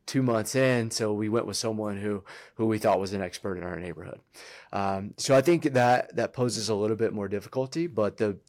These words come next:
the thing that I always drive home with Zillow leads is, like, if you're starting a business, go out and get, like,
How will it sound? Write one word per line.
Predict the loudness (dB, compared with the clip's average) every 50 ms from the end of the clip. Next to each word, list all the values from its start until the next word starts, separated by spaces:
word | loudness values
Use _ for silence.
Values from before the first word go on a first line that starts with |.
| _ _ _ _ _ _ _
the | -6 -6 -6 -4
thing | -2 0 2 2 4 4
that | 4 4 4
I | 4 4 4
always | 4 4 4 2 0 -2 -4 -2
drive | 0 2 2 2 0
home | -2 -4 -4 -4
with | -4 0 4
Zillow | 6 6 6 6
leads | 4 2 -2 -2 -2
is, | -4 -2 -2
like, | -2 -2 -2 -2 -6 -12 -20 -20 -20 _
if | -10 -4 0
you're | 0 2
starting | 4 4 4 4 4 2 -2
a | -2
business, | 0 0 0 0 -2 -4 -6 -4 -6 -6 -8 -12 -18 -18 -18 -20 -20 _ _ _ _ _ _ _ _ _ _ _ _ _ _ _ _ _ _ _ _ _ _ -2
go | 2 4 6 6
out | 6 6 4
and | 2 0
get, | -4 -4 -2
like, | -2 -4 -4 -6 -10 -20